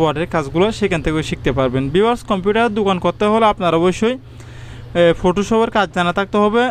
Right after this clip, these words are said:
এবং Microsoft Word-এর কাজ জানা থাকতে হবে এবং পাশাপাশি আপনার এই মেশিনারি জিনিসের উপর একটু এক্সপিরিয়েন্স থাকতে হবে। সাপোজ মনে করুন, আপনি নতুন দোকান দিবেন, আপনি এখন মেশিন কই পাবেন? এগুলো তো আপনি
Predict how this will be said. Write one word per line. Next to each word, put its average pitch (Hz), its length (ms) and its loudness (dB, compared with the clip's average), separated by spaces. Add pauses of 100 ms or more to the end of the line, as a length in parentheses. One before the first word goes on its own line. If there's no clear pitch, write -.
(140)
এবং 170 420 0
Microsoft 175 440 -2
Word-এর 160 340 2
কাজ 156 200 -2
জানা 151 180 -2
থাকতে 175 260 -2
হবে 170 360 2 (340)
এবং 226 320 2
পাশাপাশি 214 500 0
আপনার 190 340 0 (360)
এই 156 600 0 (440)
মেশিনারি 220 600 2
জিনিসের 196 580 0
উপর 202 220 2
একটু 202 240 0
এক্সপিরিয়েন্স 185 500 0
থাকতে 175 240 -2
হবে। 160 300 0 (100)
সাপোজ 269 540 -2 (100)
মনে 202 160 -4
করুন, 208 220 -4
আপনি 202 240 -2
নতুন 175 360 -2
দোকান 165 280 -2
দিবেন, 160 300 -2
আপনি 151 220 -4
এখন 170 220 -2
মেশিন 202 320 0
কই 190 160 0
পাবেন? 139 280 0 (480)
এগুলো 202 220 2
তো 247 120 0
আপনি 202 240 -4